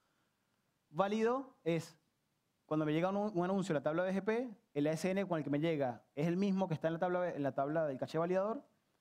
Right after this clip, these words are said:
y, eh, el largo del prefijo coincide con lo que yo estoy permitiendo, ¿sí? Y el, el inválido es el caso contrario de estos dos. Tenemos entonces del lado izquierdo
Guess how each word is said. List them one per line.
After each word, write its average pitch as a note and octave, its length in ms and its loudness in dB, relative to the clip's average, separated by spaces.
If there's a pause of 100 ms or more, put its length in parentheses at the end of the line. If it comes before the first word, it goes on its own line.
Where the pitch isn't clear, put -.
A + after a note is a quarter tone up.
(400)
y, G3+ 400 2 (800)
eh, C#3 760 0
el C#3+ 600 2
largo F3+ 360 0
del D3+ 120 -2
prefijo G#3+ 640 0
coincide E3+ 420 0
con G3 120 0
lo E3 80 0
que D3+ 80 0
yo C#3 60 0
estoy C3+ 140 -2
permitiendo, B2+ 560 -2 (840)
¿sí? G3+ 260 -2 (360)
Y D#3+ 140 0
el, D#3 220 -2
el D3+ 120 0
inválido F#3 340 2
es F#3 60 -2
el D#3 60 -4
caso D#3+ 180 0
contrario C#3+ 360 -2
de C#3+ 60 -6
estos B2 160 -16
dos. G#2+ 200 -16 (3250)
Tenemos F3 260 0
entonces F3 300 0
del D3+ 100 2
lado E3+ 120 2
izquierdo A3 560 0